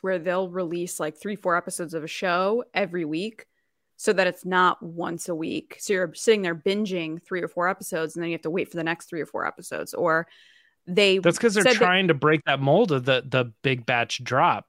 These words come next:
Speaker 2: I,
Speaker 1: Right.
Speaker 2: I've
Speaker 1: So
Speaker 2: said when
Speaker 1: they
Speaker 2: they did that very back in the day, I was like, "That's such a stupid mistake." And I hope that
Speaker 1: Mm-hmm.
Speaker 2: Mandalorian doesn't do that. I hope
Speaker 1: Yeah.
Speaker 2: Mandalorian is once a week.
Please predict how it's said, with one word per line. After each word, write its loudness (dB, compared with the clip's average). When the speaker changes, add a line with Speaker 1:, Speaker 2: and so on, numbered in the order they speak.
Speaker 2:
I, -2
Speaker 1:
Right. 4
Speaker 2:
I've -2
Speaker 1:
So 4
Speaker 2:
said 6
when 4
Speaker 1:
they 6
Speaker 2:
they 4
did 0
that 2
very 2
back 0
in -4
the -6
day, 2
I 2
was -2
like, -8
"That's -2
such -2
a -4
stupid -2
mistake." -4
And -6
I 0
hope -2
that -6
Speaker 1:
Mm-hmm. -4
Speaker 2:
Mandalorian -4
doesn't -4
do -6
that. -12
I -8
hope -4
Speaker 1:
Yeah. -2
Speaker 2:
Mandalorian 0
is -12
once -6
a -10
week. -8